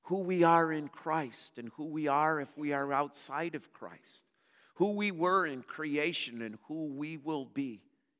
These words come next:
in glory. Father, what a, a blessing it is to engage in the struggle with sin. It is a blessing because it comes as a reminder.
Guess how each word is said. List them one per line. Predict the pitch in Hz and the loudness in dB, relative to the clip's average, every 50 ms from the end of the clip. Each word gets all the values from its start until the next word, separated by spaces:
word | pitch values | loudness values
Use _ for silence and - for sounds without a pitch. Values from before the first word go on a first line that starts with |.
| _ _ _ | _ _ _
in | - 127 120 123 123 | -8 -8 -6 -6 -6
glory. | 113 120 120 113 110 - - - - - _ _ _ _ _ _ _ _ _ _ _ _ _ _ _ _ _ _ _ _ | -6 -6 -6 -6 -8 -10 -14 -16 -18 -20 _ _ _ _ _ _ _ _ _ _ _ _ _ _ _ _ _ _ _ _
Father, | 131 135 139 131 131 120 | -10 -8 -4 -4 -4 -4
what | 113 110 123 135 139 131 | -4 -2 -2 0 0 0
a, | 123 120 117 - _ _ _ _ - | -2 -4 -6 -10 _ _ _ _ -12
a | 120 | -12
blessing | 104 98 123 123 127 131 123 - - - - - - _ _ _ _ _ _ _ _ _ _ _ _ _ _ _ _ _ _ - - | -10 -8 -2 -2 0 0 0 -2 -6 -8 -8 -12 -16 _ _ _ _ _ _ _ _ _ _ _ _ _ _ _ _ _ _ -20 -16
it | 110 117 107 | -14 -8 -2
is | 120 135 131 123 104 - - - - _ _ _ _ _ _ _ _ - | 0 0 0 0 -2 -6 -12 -16 -18 _ _ _ _ _ _ _ _ -12
to | 127 123 | -10 -8
engage | 117 117 117 104 135 143 143 135 131 123 113 98 104 | -8 -8 -6 -2 2 2 2 2 2 -2 -6 -8 -10
in | 110 107 107 | -10 -10 -10
the | 107 | -8
struggle | 104 - - - - - 139 139 127 120 120 120 | -8 -8 -8 -10 -4 -2 -2 -2 -2 -2 -6 -6
with | 113 110 104 | -8 -8 -10
sin. | - - - - 107 104 90 - _ _ _ _ _ _ | -8 -8 -8 -10 -12 -14 -18 -20 _ _ _ _ _ _
It | - 139 120 | -6 -4 -2
is | 143 156 - - | -2 -2 -2 -4
a | 151 | -4
blessing | 131 120 139 123 131 127 - - 113 107 - _ _ _ _ _ _ _ _ _ _ _ _ | -4 -4 -4 -4 -4 -4 -8 -10 -12 -16 -20 _ _ _ _ _ _ _ _ _ _ _ _
because | - - - - 151 147 139 - | -20 -16 -10 -8 -6 -4 -4 -4
it | 147 - | -4 -6
comes | - - - 160 160 156 156 143 - - - - | -8 -2 0 2 2 2 -2 -6 -8 -8 -8 -6
as | 135 - 160 | -6 -6 -6
a | 156 | -4
reminder. | 143 147 147 143 143 143 151 165 165 160 151 139 113 - | -2 -4 -4 -2 -4 -2 -2 -2 -2 -4 -6 -10 -14 -16